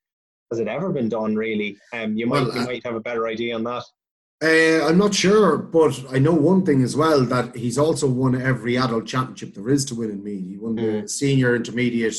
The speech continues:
Speaker 2: junior, junior B, junior C, and junior D, um, which is a phenomenal feat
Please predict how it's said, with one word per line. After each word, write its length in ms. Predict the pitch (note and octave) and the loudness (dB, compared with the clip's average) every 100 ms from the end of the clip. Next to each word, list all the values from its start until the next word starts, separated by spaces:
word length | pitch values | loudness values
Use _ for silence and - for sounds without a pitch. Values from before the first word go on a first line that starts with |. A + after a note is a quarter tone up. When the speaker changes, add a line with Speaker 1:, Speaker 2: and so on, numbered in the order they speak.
| - | -6
Speaker 2:
junior, 460 | B2+ B2 A#2+ A2 | -2 0 0 0
junior 560 | G#2+ B2 A2+ A2+ A2 - - _ | -2 -6 -4 -2 -2 -6 -20 _
B, 440 | - C3+ A#2+ A2 - | -2 0 0 -4 -8
junior 320 | B2+ A2+ G#2+ | -6 -4 -4
C, 320 | - B2+ A2 | -6 -6 -6
and 200 | G#2+ G#2 | -10 -16
junior 300 | G2 A2+ G#2 | -10 -10 -8
D, 400 | F#2+ A#2+ A2+ G2 _ _ _ _ | -10 -10 -10 -10 _ _ _ _
um, 480 | A2+ A2 G#2 G#2 G#2 | -6 -4 -4 -6 -6
which 160 | G#2+ G2 | -8 -8
is 100 | F#2 | -12
a 60 | |
phenomenal 540 | F2+ A2 A2 G#2+ G2+ F#2+ | -10 -6 -6 -6 -8 -10
feat 300 | - A2 | -10 -10